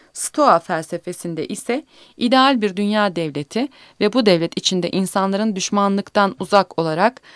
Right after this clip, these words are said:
kardeşlik içinde yaşaması gerektiğine inanılmıştır. Stoa felsefesine göre tüm evren birbirine katı kurallar ve kanunlarla bağlı bir makineye benzer.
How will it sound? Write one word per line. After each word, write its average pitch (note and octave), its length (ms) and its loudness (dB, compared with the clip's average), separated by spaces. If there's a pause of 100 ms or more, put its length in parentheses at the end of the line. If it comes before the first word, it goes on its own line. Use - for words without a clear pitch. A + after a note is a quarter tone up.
(120)
kardeşlik G#3 640 2
içinde D#3+ 300 -4
yaşaması D#3 520 -4
gerektiğine D#3 600 -6
inanılmıştır. D3+ 920 -6 (560)
Stoa C#4 380 4
felsefesine D#3+ 760 -2
göre F3+ 340 -2 (280)
tüm G4 240 -2
evren G3 480 2
birbirine G3+ 500 -2
katı C4+ 260 -4
kurallar D#3 580 -4 (280)
ve A3+ 100 2
kanunlarla A3+ 800 2
bağlı E3+ 320 0
bir F3 140 -4
makineye D#3+ 600 -4
benzer. D3 560 -6